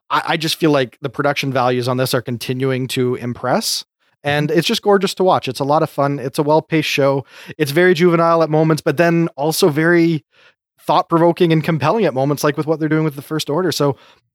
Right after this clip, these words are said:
Speaker 1: uh, I continue to be impressed. And like I said on the last show,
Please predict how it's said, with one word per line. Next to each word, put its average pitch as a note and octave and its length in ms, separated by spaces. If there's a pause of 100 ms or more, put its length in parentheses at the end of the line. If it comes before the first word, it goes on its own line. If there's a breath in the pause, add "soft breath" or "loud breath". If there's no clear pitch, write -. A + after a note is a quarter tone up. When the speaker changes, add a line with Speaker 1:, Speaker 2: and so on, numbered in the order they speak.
Speaker 1:
uh, C#3 160
I D#3+ 100
continue E3 380
to G#3+ 80
be A3 100
impressed. F#3 560 (360)
And D3+ 580
like E3+ 160
I G3 60
said F3 200
on E3 80
the D3 60
last C#3 240
show, C3 300